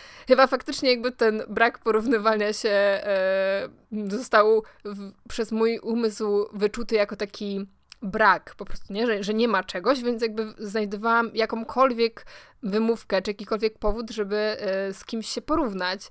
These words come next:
E, no i gdzieś tam obs-, obróciłam to w żart, e, w swojej głowie po prostu to, o tym myśląc i, i po prostu przestałam i pomyślałam sobie, że: "Jezu, przecież ci ludzie są tutaj,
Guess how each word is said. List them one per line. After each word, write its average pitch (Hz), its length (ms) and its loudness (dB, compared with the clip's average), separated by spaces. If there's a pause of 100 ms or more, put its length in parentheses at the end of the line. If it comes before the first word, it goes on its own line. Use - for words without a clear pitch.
(380)
E, 190 300 0
no 208 140 -2
i 220 180 -2
gdzieś 226 160 -6
tam 233 200 -2
obs-, 240 300 -4
obróciłam 240 500 -2
to 202 140 -4
w - 20 -8
żart, 185 460 -4
e, 180 680 -6
w - 100 -14
swojej 185 400 -2
głowie 180 320 2
po 175 120 -16
prostu 180 320 -8
to, 180 240 -8
o 196 80 -8
tym 185 340 -10
myśląc 190 560 -6
i, 202 460 -10
i - 20 -14
po 202 120 -12
prostu 202 220 -12
przestałam 226 520 8
i 202 80 -10
pomyślałam 208 380 -8
sobie, 202 220 -8
że: 208 80 -6
"Jezu, 220 240 -2
przecież - 260 -10
ci - 160 -10
ludzie 214 220 -8
są 220 160 -6
tutaj, 220 320 -4